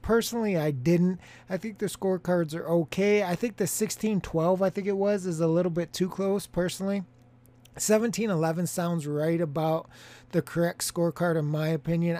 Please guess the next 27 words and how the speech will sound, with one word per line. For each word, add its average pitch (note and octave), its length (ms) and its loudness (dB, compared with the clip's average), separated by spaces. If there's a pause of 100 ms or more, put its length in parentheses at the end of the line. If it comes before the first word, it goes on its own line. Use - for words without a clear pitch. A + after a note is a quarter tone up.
I D#3 160 -2
don't E3 460 0
think E3+ 320 -4
Diaz D3 320 -2
came C#3+ 240 -8
close D#3 360 -4
to D#3+ 100 -2
winning D#3 320 0
the D3+ 80 -2
fight. D#3+ 360 -2 (280)
He F3+ 120 -2
simply F#3 460 -2
didn't E3 320 -2
throw D#3 300 0
enough D3+ 320 -2
punches. D3+ 480 -4 (240)
He G#3+ 100 -6
landed G#3 340 0
some F#3 200 -2
good F3 180 0
shots E3+ 380 -2
on E3 140 0
Haney. E3 440 2 (180)
Haney A3+ 360 0
looked A#3 400 4
a A#3+ 80 6
little A#3+ 640 8